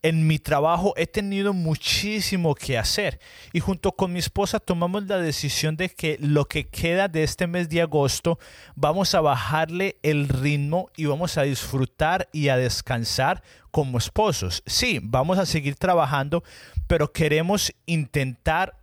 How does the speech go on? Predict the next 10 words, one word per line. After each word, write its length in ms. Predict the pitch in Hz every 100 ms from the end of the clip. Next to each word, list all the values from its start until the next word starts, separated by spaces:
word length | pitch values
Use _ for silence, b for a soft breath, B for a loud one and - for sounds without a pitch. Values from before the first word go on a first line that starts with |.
| -
descansar 580 | 143 147 - 143 143 151
un 120 | 170
poco 360 | - 170 - 156
más 340 | 151 151 143
de 120 | 160
lo 100 | 143
normal. 460 | 127 113 117 107 95 B B B
Así 320 | 139 151 170
de 160 | 180 208
que 420 | - 196 156 -